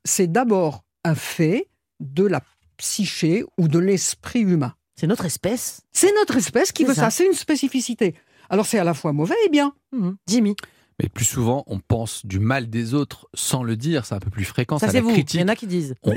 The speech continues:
Speaker 3: voilà, on garde pour soi et on n'extériorise pas spécialement. Ça, c'est plus fréquent.
Speaker 1: Alors ça, c'est bien, Jimmy. C'est bien, parce que <laughs> si on peut difficilement s'empêcher de penser du mal des autres, c'est pas génial d'en dire, parce que c'est clair que quand ça sort,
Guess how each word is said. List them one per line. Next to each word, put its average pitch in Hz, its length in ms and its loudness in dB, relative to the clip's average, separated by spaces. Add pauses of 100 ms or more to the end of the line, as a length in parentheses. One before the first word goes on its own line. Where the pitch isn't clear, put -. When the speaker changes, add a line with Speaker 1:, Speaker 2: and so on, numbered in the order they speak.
Speaker 3:
voilà, 131 200 0
on 117 100 -2
garde 190 280 0
pour 120 200 -6
soi 175 220 -2
et 143 40 -2
on 107 160 -2
n'extériorise 117 680 -2
pas 117 140 -4
spécialement. 123 500 -2
Ça, - 140 -8
c'est 92 120 -6
plus 90 120 -10
fréquent. 120 300 -6 (220)
Speaker 1:
Alors 196 200 0
ça, 254 120 -2
c'est 226 160 0
bien, 196 220 0
Jimmy. 156 320 0 (440)
C'est - 180 0
bien, 185 240 2
parce - 200 -4
que - 120 2 (100)
<laughs> - 80 -4
si - 340 4
on 339 100 4
peut 262 440 2
difficilement 262 640 2
s'empêcher 190 760 0
de 139 160 -2 (140)
penser 160 440 0
du 131 200 -6
mal 131 160 -6
des 143 200 0
autres, 302 240 -2 (540)
c'est 139 200 -2
pas 254 120 0
génial 208 480 0
d'en 156 180 2
dire, 151 420 2
parce - 200 -10
que - 100 -18
c'est 170 140 -6
clair 175 340 -2
que 151 80 -2
quand 190 180 -4
ça 123 180 -4
sort, 277 560 0